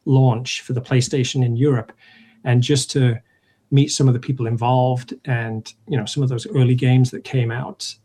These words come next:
um, it was a really, really fantastic time. I mean, nobody really knew what they were doing. Um, we had no real test guidelines that were all kind of made up as we went along. And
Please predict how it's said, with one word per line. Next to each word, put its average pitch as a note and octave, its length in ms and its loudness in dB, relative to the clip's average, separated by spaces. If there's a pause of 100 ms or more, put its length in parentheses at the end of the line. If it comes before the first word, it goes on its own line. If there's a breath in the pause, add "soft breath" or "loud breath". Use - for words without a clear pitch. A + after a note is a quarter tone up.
(120)
um, B2 480 -2 (180)
it - 80 -4
was C3 140 0
a C3 60 4
really, D3+ 300 4
really C3+ 220 6
fantastic - 680 -4
time. A#2+ 460 -6
I - 20 -4
mean, B2 320 2 (280 soft breath)
nobody D#3+ 280 4
really C3+ 280 6
knew B2+ 160 6
what B2 160 -4
they A#2+ 80 -2
were A#2 80 -6
doing. B2 420 0 (180)
Um, A#2 460 -2 (380)
we C3+ 80 2
had C3 160 4
no B2+ 120 6
real B2 380 2 (140)
test B2+ 280 -2
guidelines B2 580 -2
that C#3 60 -6
were C3 100 -8
all B2+ 100 -2
kind C3 160 -4
of B2 80 -8
made B2 200 0
up A#2+ 160 -4
as B2+ 140 -6
we C3 60 -2
went B2+ 200 -2
along. A#2+ 440 -4
And A2 120 -10